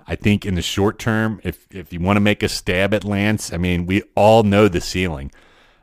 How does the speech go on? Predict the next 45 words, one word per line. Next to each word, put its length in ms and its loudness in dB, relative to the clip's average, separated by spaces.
Uh, 200 -6
I've 200 -2
got 240 0
him 100 -2
stashed 500 -2
in 100 -2
a 40 -4
few 240 -6
leagues 300 -4
myself, 640 -4
but 440 0
it, 320 -6
you 220 -8
just 220 -2
don't 120 2
know 80 2
how 120 -2
long 180 0
it's 100 -2
gonna 200 2
last. 440 -2
And 160 2
he's 140 2
pretty 240 4
raw 240 4
right 260 -2
now, 300 -14
so 500 2
the 120 -6
plug 300 0
could 200 0
be 180 -2
pulled 320 2
on 200 -4
it. 160 -8
Daniel 300 2
Jones, 640 0
we're 80 -4
finally 340 2
seeing 240 -2
the 60 -2
good 280 -2
version 360 2
of 100 -4
him. 320 -2